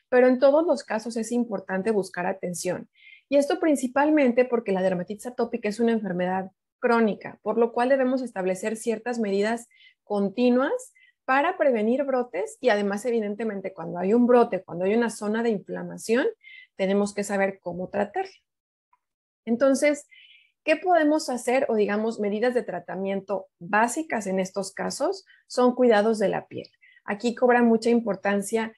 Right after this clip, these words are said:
cómo hacemos el baño, qué utilizamos. Entonces, la recomendación son baños cortos, utilizar agua tibia, no caliente, no tallar la piel, no util-, o sea, es decir, no utilizar esponjas, estropajos, solamente nuestras manos.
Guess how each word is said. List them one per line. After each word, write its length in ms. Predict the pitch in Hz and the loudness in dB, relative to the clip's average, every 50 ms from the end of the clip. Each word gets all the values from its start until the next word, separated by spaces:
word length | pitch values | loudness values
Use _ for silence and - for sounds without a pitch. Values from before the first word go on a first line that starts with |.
| _ _ _ | _ _ _
cómo 240 | - 233 220 208 190 | -4 -4 -2 -2 -2
hacemos 400 | 185 - 185 180 180 180 175 - | -4 -6 -8 -8 -8 -6 -4 0
el 140 | 208 226 226 | 2 2 4
baño, 420 | 262 262 262 254 247 247 233 226 | 4 4 4 4 4 4 2 2
qué 100 | 233 196 | 0 0
utilizamos. 800 | 185 185 - 180 185 190 190 - - 247 247 247 240 233 233 240 | -2 0 -2 -4 -4 -4 -4 -4 -4 -2 0 0 0 0 -2 -2
Entonces, 640 | 220 196 - 208 202 196 - 226 220 214 - - _ _ - - _ _ | -4 -6 -4 -6 -6 -4 -2 -2 -4 -4 -6 -10 _ _ -20 -20 _ _
la 120 | - 208 208 | -4 -2 0
recomendación 800 | 208 208 202 - 196 202 202 202 196 196 196 - 233 233 240 | 0 0 -2 -2 -2 -2 0 0 -2 -2 -4 -4 -2 -2 -2
son 200 | 247 269 254 240 | -2 0 0 0
baños 400 | 226 220 214 208 196 190 - - _ | 0 -2 -2 -2 -4 -4 -8 -12 _
cortos, 680 | - 185 190 202 - - - - 359 440 427 - - _ _ _ | -4 0 0 0 0 -2 -6 -6 -6 -6 -6 -10 -16 _ _ _
utilizar 500 | - 240 220 220 214 196 196 196 196 190 | -4 -2 0 2 4 4 4 4 2 2
agua 300 | 190 208 214 240 233 233 | 2 4 4 2 2 0
tibia, 320 | - 214 196 220 262 262 - 214 | -2 -2 0 2 2 2 2 0
no 300 | 202 202 202 208 202 - | 0 0 0 -2 -2 -2
caliente, 560 | 247 240 220 196 185 180 175 170 - - 453 494 _ _ _ _ _ _ _ _ _ _ | -2 -2 0 0 -2 -4 -6 -8 -8 -10 -10 -10 _ _ _ _ _ _ _ _ _ _
no 360 | - 220 226 214 220 240 226 - | 0 2 4 6 6 6 4 4
tallar 280 | 277 269 247 226 220 | 4 6 6 6 6
la 200 | 233 233 233 226 | 6 4 2 2
piel, 320 | 214 208 208 226 233 226 220 | 4 4 4 6 6 4 4
no 140 | 214 208 208 | 2 2 0
util-, 300 | 208 208 - 160 175 175 | 0 -2 -4 -8 -10 -8
o 80 | - 185 | -10 -10
sea, 120 | - 185 | -8 -6
es 40 | 180 | -6
decir, 260 | 190 185 190 190 190 | -2 0 2 2 4
no 100 | 196 190 | 4 2
utilizar 400 | 190 185 190 175 170 - 175 - | 2 0 0 -4 -6 -4 -4 -4
esponjas, 640 | 160 170 - _ - 233 233 233 233 220 226 214 202 | -4 -6 -6 _ 2 4 4 4 4 2 0 -4 -4
estropajos, 920 | 196 175 - - 165 170 - 214 214 214 214 208 - - 208 214 208 - - - - - _ | -4 -8 -10 -10 -12 -6 -2 2 2 2 2 0 -4 -6 -6 -6 -8 -10 -18 -20 -20 -20 _
solamente 580 | - - 240 240 247 254 254 240 226 226 240 240 | -2 2 4 6 6 6 6 4 4 2 2 0
nuestras 420 | 240 220 208 - 160 160 170 190 | 0 0 -2 -4 -10 -12 -10 -8
manos. 560 | 185 165 165 165 165 - - - - - _ | -8 -6 -6 -8 -8 -10 -14 -16 -18 -18 _